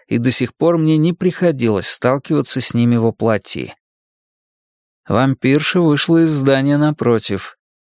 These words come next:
Она была выше всех на голову, а её жёлтые глаза, как у кошки, светились в сгущающихся сумерках.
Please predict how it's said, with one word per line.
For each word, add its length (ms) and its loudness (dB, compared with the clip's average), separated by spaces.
Она 240 0
была 240 2
выше 280 -2
всех 380 -2
на 180 -2
голову, 520 0
а 120 0
её 200 2
жёлтые 520 0
глаза, 680 0
как 220 -2
у 120 2
кошки, 440 -2
светились 680 -2
в 40 -10
сгущающихся 920 -2
сумерках. 800 -6